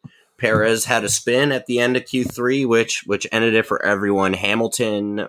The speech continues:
was on a flying lap. Russell was on a really good lap too. Um, I was bitter 'cause I had Lewis winning the pole position, so that sucked in my coops. But, um,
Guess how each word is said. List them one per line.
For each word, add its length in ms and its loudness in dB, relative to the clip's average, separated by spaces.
was 260 -4
on 320 -4
a 60 -8
flying 600 0
lap. 360 2
Russell 400 0
was 140 -4
on 160 2
a 80 -2
really 240 -2
good 200 -8
lap 280 -6
too. 400 -2
Um, 240 -14
I 180 4
was 180 0
bitter 360 2
'cause 180 -6
I 160 4
had 260 -2
Lewis 300 2
winning 240 -2
the 80 -4
pole 220 -2
position, 600 -4
so 600 0
that 300 0
sucked 360 0
in 140 -2
my 140 0
coops. 500 -2
But, 280 -12
um, 440 -8